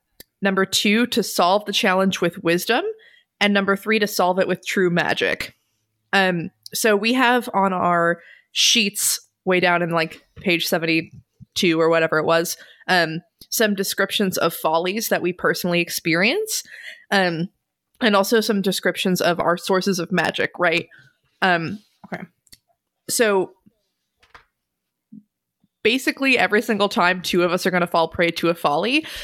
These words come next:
Speaker 1: because that's how we gain wisdom cards, right? Um,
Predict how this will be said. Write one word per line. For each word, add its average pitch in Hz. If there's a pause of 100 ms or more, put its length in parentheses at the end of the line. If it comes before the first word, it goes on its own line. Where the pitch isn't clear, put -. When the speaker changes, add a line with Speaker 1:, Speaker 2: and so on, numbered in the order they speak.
Speaker 1:
because 202
that's 190
how 208
we 185
gain 170
wisdom 175
cards, 98
right? 170 (600)
Um, 160